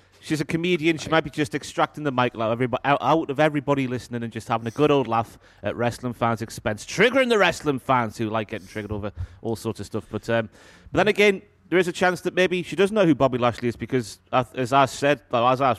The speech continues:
Speaker 1: saw on, as part of that, uh, applying to be a W W E writer video I did way back in the day, you actually don't need to know anything about wrestling. It's all about your qualifications, uh, at, at, at school level and stuff like that. So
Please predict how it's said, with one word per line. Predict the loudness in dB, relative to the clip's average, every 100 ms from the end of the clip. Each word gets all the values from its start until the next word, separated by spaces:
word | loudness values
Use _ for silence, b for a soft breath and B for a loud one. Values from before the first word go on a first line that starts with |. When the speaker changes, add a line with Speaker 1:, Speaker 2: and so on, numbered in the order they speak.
| _ -10
Speaker 1:
saw | 0 2
on, | 2
as | -2
part | 0 2 4
of |
that, | 2 -2 0
uh, | 2 0
applying | -2 2 2 2
to |
be | -4
a | -4
W | -2 -2
W |
E | 2
writer | 2 2
video | 0 0
I |
did | 0 -2
way | 0 0
back | 0 -2
in |
the | -6
day, | 0 0 -2 b b b
you | 0
actually | 0 0 2
don't | 4
need | 4
to | 0
know | 0
anything | 0 -2
about | -2 0
wrestling. | 0 -4 -10
It's | -6
all | -4
about | -2
your | -4
qualifications, | -2 -2 -2 -2 -2 -2 -4 -12 -12 b b b
uh, | 0
at, | 0 0 -6 -12
at, | -12 -8
at | -12
school | -10 -14 -8 0 2 4
level | 2 0 -2 -6
and | -8
stuff | -6 -6
like | -2 -2
that. | -4
So | -6 -6 -6